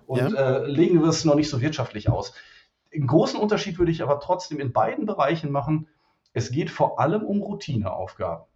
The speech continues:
Speaker 1: Routineaufgaben kann man auf jeden Fall wesentlich besser ersetzen, egal ob sie manuell sind mit der Maschine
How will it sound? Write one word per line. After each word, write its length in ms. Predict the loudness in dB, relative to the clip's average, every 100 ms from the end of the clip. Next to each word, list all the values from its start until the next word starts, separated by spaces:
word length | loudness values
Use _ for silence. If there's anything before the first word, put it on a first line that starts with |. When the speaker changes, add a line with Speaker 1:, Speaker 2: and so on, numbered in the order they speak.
| _ _ -8
Speaker 1:
Routineaufgaben 1080 | -6 -4 -2 -2 0 0 -2 -2 -2 -2 -4
kann 140 | -2
man 140 | 0
auf 160 | 0 -2
jeden 240 | -4 -4
Fall 280 | -2 -4 -2
wesentlich 600 | -4 -4 -2 -4 -4 -8
besser 280 | -8 -6 -6
ersetzen, 560 | -4 -6 -6 -8 -10 -8
egal 300 | -4 0 0
ob 100 | 0
sie 100 | -2
manuell 460 | 2 2 2 2 0
sind 320 | -2 -6 -12 _ -16
mit 160 | -12
der 80 | -10
Maschine 500 | -10 -4 -2 -2 -6